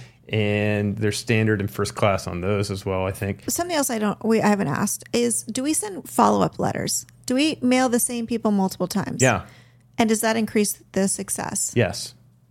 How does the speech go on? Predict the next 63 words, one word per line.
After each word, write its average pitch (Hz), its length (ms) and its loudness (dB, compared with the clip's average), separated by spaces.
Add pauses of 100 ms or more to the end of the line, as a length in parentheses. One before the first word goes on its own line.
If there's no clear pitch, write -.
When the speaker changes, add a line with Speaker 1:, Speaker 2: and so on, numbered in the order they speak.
(120)
Speaker 2:
A 190 80 4
lot. - 220 0 (100)
Speaker 1:
Yeah. - 80 -20 (140)
Speaker 2:
How 254 120 2
many 302 140 0
times 240 280 0
do 220 80 -6
you 208 40 -4
normally 196 240 0
mail 202 180 0
someone? 185 360 -4 (100)
Speaker 1:
Well, 151 180 8
the, 135 240 0
the 123 220 6
areas 180 300 8
that 139 100 6
I 123 80 6
like 104 340 2
where 120 100 2
we've 110 200 2
had 107 220 4
success 107 440 0
in, 110 200 2
we've 101 200 -2
bought 101 400 2
and 101 100 -6
sold 101 220 0
a 98 40 -2
lot 95 160 0
of 92 80 -6
properties 104 520 -2
and 95 100 -10
have 90 280 -10
good 107 240 0 (260)
agents 120 560 4
and, 95 220 -4 (200)
you 123 100 2
know, 107 80 2
good 131 200 2
teams 123 340 2
that 135 100 0
we're 117 140 4
working 117 340 2
with 135 160 0
in 139 40 2
those 139 160 2
areas, 143 300 4 (400)
I 131 160 4
generally 131 380 4
send 117 240 2
them 107 80 2
out 107 160 0
every 104 160 -2
three 110 180 0
months - 380 -2 (100)
to - 80 -6
the 98 320 -2
re-, 110 260 2 (300)
those 107 300 -2
same 98 200 -4
counties 98 440 -6
and - 180 -8
things. - 320 -10